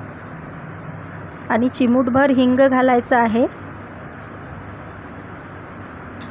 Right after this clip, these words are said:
जिरे, मोहरी, हिंग छान तडतडला की यामध्ये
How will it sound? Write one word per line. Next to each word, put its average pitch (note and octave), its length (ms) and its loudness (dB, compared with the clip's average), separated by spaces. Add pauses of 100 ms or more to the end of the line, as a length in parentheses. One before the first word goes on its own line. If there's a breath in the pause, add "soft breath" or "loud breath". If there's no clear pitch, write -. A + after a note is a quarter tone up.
(1160)
जिरे, B3+ 280 6
मोहरी, C#4+ 340 8
हिंग C4+ 220 6 (160)
छान C4+ 240 4
तडतडला B3+ 500 6
की B3 200 2
यामध्ये B3 420 6